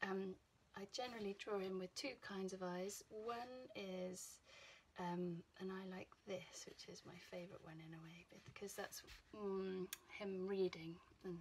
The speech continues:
um, looking down, and I think it's something that we do when we go into our imagination. We tend to stop using our eyes that see the world, and we start using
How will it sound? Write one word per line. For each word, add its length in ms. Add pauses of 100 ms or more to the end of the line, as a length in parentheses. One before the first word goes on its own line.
(240)
um, 240 (580)
looking 240
down, 440 (100)
and 380 (160)
I 80
think 300
it's 160
something 480
that 180
we 140 (120)
do 500 (500)
when 180
we 100
go 220
into 260
our 120
imagination. 920
We 80
tend 280
to 60
stop 340
using 420 (720)
our 200
eyes 260
that 140
see 220
the 120
world, 420
and 120
we 100
start 340
using 520